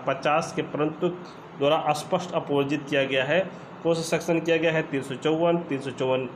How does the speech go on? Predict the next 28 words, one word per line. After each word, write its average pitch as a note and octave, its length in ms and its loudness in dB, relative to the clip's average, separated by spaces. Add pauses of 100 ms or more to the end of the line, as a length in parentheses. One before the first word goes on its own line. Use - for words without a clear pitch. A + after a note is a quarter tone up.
(120)
ए, F3 320 2 (460)
चार F#3+ 160 6
सौ G3 100 0
अट्ठानवे F3 500 2
ए, E3+ 240 2
चार D3 260 2
सौ E3 200 2
सत्तानवे। B2 520 0
तो D#3 160 -2
इसका D3+ 200 0
जो D#3+ 180 4
उत्तर D3+ 280 2
है C#3+ 160 2
आपको B2 420 2
जो C3 180 -4
है E3 100 2
चार C3 260 0
सौ F#3 220 0
सत्तानवे। G#2+ 640 -4 (320)
ठीक, F#3+ 180 -4
ये C#3+ 300 4 (140)
जो C3+ 180 -2
है F#3+ 220 2 (480)
अपोजित C3 500 -2
किया B2 200 0
गया A#2 240 2
है। A#2 140 0 (300)
ओके, F3 260 2